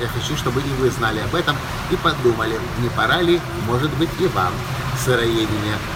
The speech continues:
начать и физические нагрузки добавлять. Ну, в общем, если для вас это хоть в какой-то степени было полезно, поставьте лайк, не жадничайте. Ну и перешлите это видео тем, кто, конечно же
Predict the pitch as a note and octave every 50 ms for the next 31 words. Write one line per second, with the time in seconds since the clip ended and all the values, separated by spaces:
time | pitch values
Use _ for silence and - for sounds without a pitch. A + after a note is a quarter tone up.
0 | - G2+ G#2 G#2 - - D3+ F3 G3+ F#3 - - - - - - - - - G#3
1 | B3 B3 - - - - - C3+ - - D3+ - F#3 E3 - - D#3 C3 A#2 A#2
2 | G#2+ G2+ G#2+ A#2 B2 A#2 - B2 C#3+ D3 - - - - - - - - - -
3 | - - - A2 A#2 A#2 A#2+ A#2+ A#2 G#2 G2+ G2 F#2 - - - - - - -
4 | - - - - - - - - - - - G3 G#3+ F3 F#3 F3+ - - E3+ D#3
5 | C#3+ B2 C3+ D#3 D3 - D#3+ D#3 C3+ C#3+ C#3+ D3 D3+ C#3+ D3 D3 C3 C#3 C3+ B2+
6 | - - E3 D#3 - - D3+ B2+ D#3 D3 B2+ - B2 - - C3+ A2 B2 B2 B2
7 | G#2+ A#2 A#2 A2 G2+ C3 D3+ F#3+ F#3 C3+ C3+ D3 C#3 B2+ - - - - - -
8 | - - - - - G#3+ A3 - - C#3+ B2 - - A#2+ G#2+ G#2 G2+ G2+ - -
9 | - - - - - D3 D3+ B2 - G#2 G2 G2 G2+ G2+ - - - A2+ G2 F#2
10 | - - - - E3+ G#3+ G3 D3+ - D3+ C3+ B2 - G#3 - B2+ B2 A#2 B2 A2+
11 | A#2 A#2+ A#2 A#2+ A2+ G#2 - D3+ F#3+ G3 - - - - - - - - - C#3+
12 | C#3 C#3+ C3+ - C#3 B2+ C3+ C#3+ C3 - C3+ C3 B2+ C3